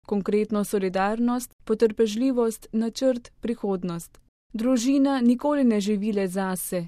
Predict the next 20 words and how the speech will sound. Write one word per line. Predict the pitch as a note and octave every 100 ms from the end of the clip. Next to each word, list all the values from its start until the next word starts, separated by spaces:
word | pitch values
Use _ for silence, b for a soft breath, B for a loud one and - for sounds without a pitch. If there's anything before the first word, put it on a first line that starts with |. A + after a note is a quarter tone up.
| -
je | F#3+ F3+
dalje | F3 F3+ F#3+ F#3+
izpostavil | F#3 - G3 - G3 G3 G#3
sveti | - G#3+ G#3 F#3+
oče, | F3 E3+ - E3+ - -
ampak | G3+ F#3+ F#3+ G#3
vsak | G3 G#3+ F#3+
dan | F#3 G3+ G#3+
postaja | G#3 G3+ - A3 G#3
kvas | F#3+ G3+ A3 A3+ A#3
v | A3+
družbenem | G#3 C4 B3 A3 A3 G#3 G3
testu. | F#3 F3+ - F#3+ F3 - _ _
Glede | F#3+ G3 F#3 F#3
prihodnosti | F#3 F#3 A#3 A3+ G#3+ G3+ G#3
družbe | G3 A#3 A#3+ G#3+ A#3 A#3+
je | G#3 F#3
papež | F#3 F3+ G#3 G3
Frančišek | - G#3 - B3+ A#3+ G3+
poudaril, | G3 F#3 G3 G3+ G#3 A#3+